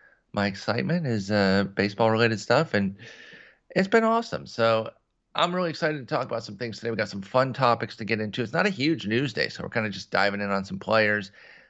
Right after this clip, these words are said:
getting in on some, uh, some different things. You put a couple things in the Roto write-up that really stood out to me that I wanna get into as well. Um, how are you doing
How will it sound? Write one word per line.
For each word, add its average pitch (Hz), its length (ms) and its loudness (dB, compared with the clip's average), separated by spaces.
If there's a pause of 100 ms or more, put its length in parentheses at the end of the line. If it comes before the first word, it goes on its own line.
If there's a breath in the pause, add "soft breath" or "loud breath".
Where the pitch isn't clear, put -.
(140 soft breath)
getting 117 260 0
in 110 120 -2
on 104 180 -2
some, 98 300 -6
uh, 95 260 -4
some 101 220 -8
different 101 360 -2
things. 110 440 0 (360 loud breath)
You 151 80 -2
put 196 120 4
a - 40 2
couple 160 200 0
things 160 220 -2
in 143 40 -4
the 131 80 0
Roto 131 240 4
write-up 113 360 2
that 104 120 -4
really 117 200 -2
stood 101 300 -2
out 110 260 2
to 110 100 -8
me 95 140 -4
that 87 120 -6
I 92 60 0
wanna 92 220 -2
get 87 180 -4
into 92 400 -2
as 87 260 -2
well. 98 560 4 (440 soft breath)
Um, 92 440 -2
how 151 140 2
are 180 80 0
you 202 120 -2
doing - 200 -6